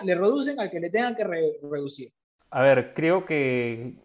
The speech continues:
Speaker 2: coincido un poco con los dos en el sentido de que básicamente es un bo-, este es un boicot, este es un golpe en la mesa en el cual se busca más poder. Es una, es una guerra de poderes,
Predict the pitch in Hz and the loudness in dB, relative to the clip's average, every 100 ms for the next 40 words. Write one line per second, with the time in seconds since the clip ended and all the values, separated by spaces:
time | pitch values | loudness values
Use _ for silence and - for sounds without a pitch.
0 | - - 131 127 175 175 170 185 175 139 | -20 -10 -6 -4 -2 0 4 4 4 4
1 | 123 147 147 143 117 - 110 135 147 139 | 4 2 -2 -4 -6 -8 -6 -2 0 0
2 | 117 113 107 - - 131 131 127 139 143 | -2 -4 -6 -8 -6 -2 -2 -2 -2 0
3 | 127 120 - 139 - 143 147 139 135 139 | 2 2 0 -6 -6 -4 0 0 2 0
4 | 139 135 151 180 175 170 170 151 160 - | 0 -8 -6 0 2 4 4 4 2 0
5 | 156 170 143 131 123 131 139 139 139 - | -2 -2 -4 -2 -2 4 6 4 -2 -10
6 | - _ _ - 139 143 143 147 139 - | -20 _ _ -6 0 0 2 2 2 2
7 | 127 107 110 131 127 175 170 - 165 196 | 2 2 0 -4 -4 4 6 6 0 4
8 | 190 185 180 180 170 135 110 - | 6 8 8 6 6 4 2 -4